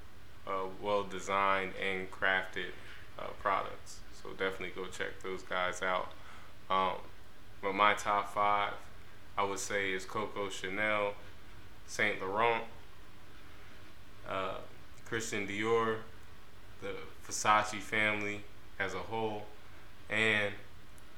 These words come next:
uh, Givenchy. Now, with Coco Chanel, she changed the game in the early nineteen hundreds with her designs for more sportier and,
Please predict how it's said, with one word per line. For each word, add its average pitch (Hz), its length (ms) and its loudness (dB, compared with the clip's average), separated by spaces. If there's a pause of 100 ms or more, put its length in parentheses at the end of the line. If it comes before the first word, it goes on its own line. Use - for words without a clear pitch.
(160)
uh, 95 260 0 (260)
Givenchy. 101 460 0 (880)
Now, 101 300 6 (140)
with 104 160 -2
Coco 113 580 2 (100)
Chanel, 127 680 6 (840)
she - 160 -2
changed 127 340 6
the 113 80 0
game 113 480 2 (260)
in 107 120 2
the 98 100 0
early 110 340 2
nineteen 104 540 2
hundreds 95 560 -2
with 98 220 -4
her 98 100 0
designs 95 840 2 (460)
for 95 160 0
more 95 220 6
sportier 110 880 4 (280)
and, 92 340 2